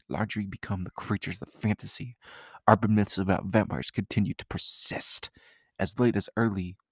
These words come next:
twentieth century, some villages in Bulgaria still practice corpse impaling. In the nineteen nine, into the nineteen sixties to the nineteen seventies, a vampire was believed to haunt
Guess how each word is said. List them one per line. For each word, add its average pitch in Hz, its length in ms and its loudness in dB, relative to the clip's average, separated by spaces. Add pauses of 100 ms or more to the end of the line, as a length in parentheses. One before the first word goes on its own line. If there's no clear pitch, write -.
twentieth - 380 -2
century, - 500 -4 (260)
some 113 360 2
villages 98 400 2
in 92 100 0
Bulgaria 92 640 -2
still - 340 0
practice - 640 -2 (420)
corpse - 360 2
impaling. 98 640 -2 (920)
In 101 60 6
the 92 100 6
nineteen 117 420 2
nine, 104 340 0
into 104 220 -2
the 92 140 0
nineteen 110 340 0
sixties - 520 -6
to - 100 -6
the 87 100 -4
nineteen 95 380 -4
seventies, - 480 -6
a - 20 -8
vampire 90 560 0
was 87 140 -4
believed 92 500 -2 (720)
to - 160 -4
haunt - 520 -6